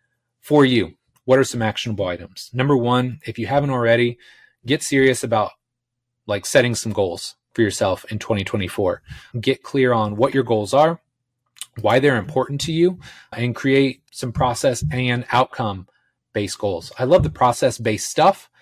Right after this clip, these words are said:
because it allows me to feel like I'm moving the needle every week, especially on a big project. If I'm creating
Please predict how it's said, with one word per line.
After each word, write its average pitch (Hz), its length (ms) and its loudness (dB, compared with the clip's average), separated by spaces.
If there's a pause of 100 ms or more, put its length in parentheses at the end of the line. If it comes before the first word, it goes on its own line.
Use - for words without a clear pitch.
(280)
because 107 580 -4
it 110 100 -2
allows 110 460 2
me 123 140 -2
to 101 80 -2
feel 135 260 0
like 123 180 2
I'm 107 140 -2
moving 127 300 2
the 117 100 -2
needle 120 340 0
every 107 220 2
week, 135 380 -2
especially 214 400 0
on 208 80 0
a 135 60 -2
big 135 220 -2
project. - 380 -2 (500)
If 110 80 -12
I'm 156 160 -2
creating 147 640 2